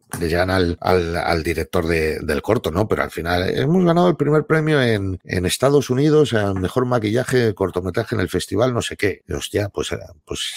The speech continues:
sí que ha funcionado el, el, el maquillaje de este corto, ¿no? Sí que ha, ha, ha gustado. Y, y sí que, y claro, y maquillar a la gente, pues claro, a mí me encanta coger a cualquiera que le apetezca. Y además, como es una cosa que a la gente le gusta verse con cosas puestas en la cara,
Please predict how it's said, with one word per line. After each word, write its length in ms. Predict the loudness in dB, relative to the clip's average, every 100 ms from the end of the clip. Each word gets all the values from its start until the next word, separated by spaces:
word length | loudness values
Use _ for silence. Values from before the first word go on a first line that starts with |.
| -8
sí 100 | -6
que 80 | -4
ha 40 |
funcionado 500 | -4 -4 -2 0 2
el, 360 | 0 -2 -4 -4 -2
el, 240 | 2 2
el 300 | 2 0 0
maquillaje 420 | 0 0 2 0
de 80 | -2
este 180 | -4 -2
corto, 300 | 2 2 2
¿no? 140 | 0
Sí 160 | 0 0
que 160 | 0 0
ha, 400 | 0 -2 -6 -10
ha, 360 | -6 -4 -4 -8 -14 _ -6
ha 60 | -6
gustado. 560 | -6 2 4 4 0 -4
Y, 520 | 0 4 6 4 2 0 0
y 40 |
sí 200 | 0 0
que, 200 | -2 -2
y 120 | 0 -2
claro, 320 | 0 2 2
y 120 | 2
maquillar 480 | -4 -8 -4 -2 0
a 40 | 0
la 80 |
gente, 360 | 0 -2 -2 -2
pues 180 | -2 -4
claro, 280 | -2 -2 -2
a 40 |
mí 100 | -4
me 80 | -4
encanta 320 | -4 -2 -2
coger 420 | -4 -2 -2 -2 -6 -4
a 460 | -2 0 2 0
cualquiera 440 | 0 -4 -2 -2 0
que 120 | 0
le 60 | 0
apetezca. 420 | 0 -2 -2 0
Y 40 | 2
además, 260 | 4 2
como 220 | 2 2 2
es 100 | 4
una 160 | 2 2
cosa 420 | 2 4 4 0 -2
que 100 | 0
a 20 |
la 60 | 2
gente 200 | 0 2
le 60 |
gusta 280 | 2 2 4
verse 260 | 4 2 0
con 200 | -2 -2
cosas 280 | -2 -4 -4
puestas 320 | -6 -4 -4
en 100 | -2
la 100 | -2
cara, 260 | 2 2